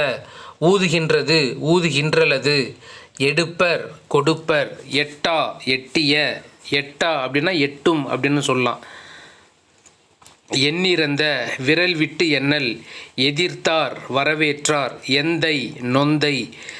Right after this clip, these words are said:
எழுச்சி, வீழ்ச்சி. எழுந்தேன், எழுந்திலேன். எழுவேன், எழேன். எளிது, அரிது. எளிய,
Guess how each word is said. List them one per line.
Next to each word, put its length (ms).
எழுச்சி, 840
வீழ்ச்சி. 760
எழுந்தேன், 760
எழுந்திலேன். 880
எழுவேன், 640
எழேன். 540
எளிது, 540
அரிது. 640
எளிய, 420